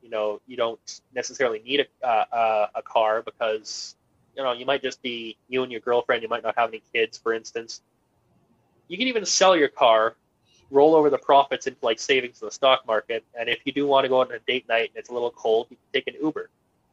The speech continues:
You know, it's gonna be, like, what, five dollars to go to the bar, you know, safe. You're not gonna drink and drive and risk hurting yourself or her. Five bucks to get home. You know, you save three grand a, a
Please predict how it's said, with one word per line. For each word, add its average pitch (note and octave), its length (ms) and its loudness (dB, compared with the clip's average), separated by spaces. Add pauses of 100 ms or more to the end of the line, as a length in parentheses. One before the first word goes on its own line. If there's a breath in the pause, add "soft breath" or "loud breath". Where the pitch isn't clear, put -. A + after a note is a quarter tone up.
You B2+ 60 -16
know, B2+ 100 -2
it's - 140 -10
gonna C#3 120 0
be, C3+ 80 0
like, A#2 180 2
what, B2+ 180 0 (140)
five B2+ 280 6
dollars A#2+ 400 4
to - 100 -14
go A#2 300 -2
to B2 120 -12
the A2+ 140 -4
bar, A2+ 540 4
you - 300 -12
know, A2+ 160 -2 (500)
safe. B2 420 0
You're A#2 80 -6
not A2+ 120 0
gonna A2+ 180 -4
drink A#2 280 -6
and G#2+ 100 -16
drive A2 360 2
and G#2+ 160 -18
risk A2 240 -4
hurting A2 220 -4
yourself A2 420 -2
or F#2+ 120 -10
her. G#2 220 -10 (640)
Five A#2 300 4
bucks A#2+ 260 0
to A#2+ 60 -18
get A#2+ 140 0
home. A#2+ 320 0 (420)
You - 80 -14
know, A2+ 140 0 (1400)
you C#3+ 80 -6
save F#3 320 2
three - 280 -6
grand C3+ 380 4
a, A#2+ 300 -8
a A2+ 140 2